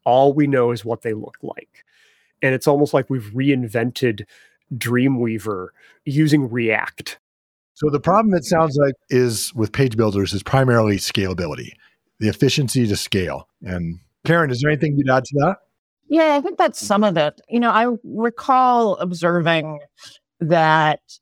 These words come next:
Speaker 3: template became kind of a dirty word in C M S and web publishing. Like, older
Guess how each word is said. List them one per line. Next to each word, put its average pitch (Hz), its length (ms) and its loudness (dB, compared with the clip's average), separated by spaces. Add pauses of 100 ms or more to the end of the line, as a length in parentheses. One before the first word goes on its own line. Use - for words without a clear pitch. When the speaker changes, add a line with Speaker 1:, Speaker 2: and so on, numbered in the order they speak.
Speaker 3:
template 214 840 -2 (120)
became 165 460 0
kind 170 240 -2
of 156 140 -2
a 156 40 0
dirty 151 340 0
word 151 500 -2 (540)
in 156 160 0
C - 200 -2
M 147 140 2
S 143 220 -2
and 147 160 -2
web 135 240 0
publishing. 151 760 -4
Like, 151 380 -4 (500)
older 196 440 2